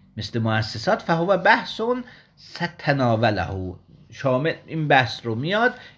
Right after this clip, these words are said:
عند دراست احکام شخص اعتباری، در فصل بعدی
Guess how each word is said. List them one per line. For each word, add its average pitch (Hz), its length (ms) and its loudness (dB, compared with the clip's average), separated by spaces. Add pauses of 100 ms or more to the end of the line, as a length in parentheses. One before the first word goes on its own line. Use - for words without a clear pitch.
(140)
عند 160 320 2
دراست 147 580 2
احکام 123 500 -4
شخص - 320 -6
اعتباری، 104 480 -6
در 131 160 -2
فصل 110 360 -4
بعدی 92 540 -6